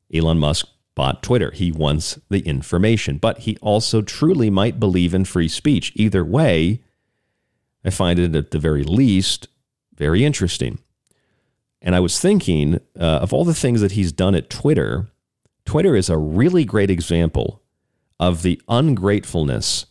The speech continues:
the, the, the lack of context, the lack of respect, the arrogance, the conceit,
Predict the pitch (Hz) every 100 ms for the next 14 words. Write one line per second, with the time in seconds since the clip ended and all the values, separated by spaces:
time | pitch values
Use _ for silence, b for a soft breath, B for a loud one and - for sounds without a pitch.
0 | _ _ _ _ _ - 82 90 92 90
1 | 87 117 143 101 - - 101 98 - 76
2 | - 85 90 120 127 90 87 78 - -
3 | 78 - - _ _ _ _ - 90 -
4 | - 95 113 104 78 60 - - 82 85
5 | 76 - - - 117 - -